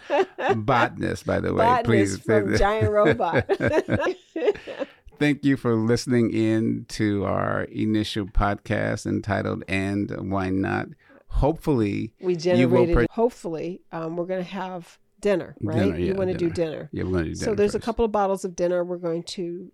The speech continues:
Speaker 1: um, have with us. Um,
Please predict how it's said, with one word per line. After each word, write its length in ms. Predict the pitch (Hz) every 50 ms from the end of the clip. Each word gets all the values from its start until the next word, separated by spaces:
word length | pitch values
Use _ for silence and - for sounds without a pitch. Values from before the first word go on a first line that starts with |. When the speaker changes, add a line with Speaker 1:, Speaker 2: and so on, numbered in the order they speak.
| _ -
Speaker 1:
um, 500 | 156 151 156 151 151 156 156 160 151 147 _ _ _ - - - _
have 340 | _ - 196 190 175 175 175
with 240 | 165 175 185 170 -
us. 440 | 156 151 156 196 - - - - - _ _ _ _ _ _ _ _ _
Um, 540 | 170 170 165 170 165 165 165 160 147 -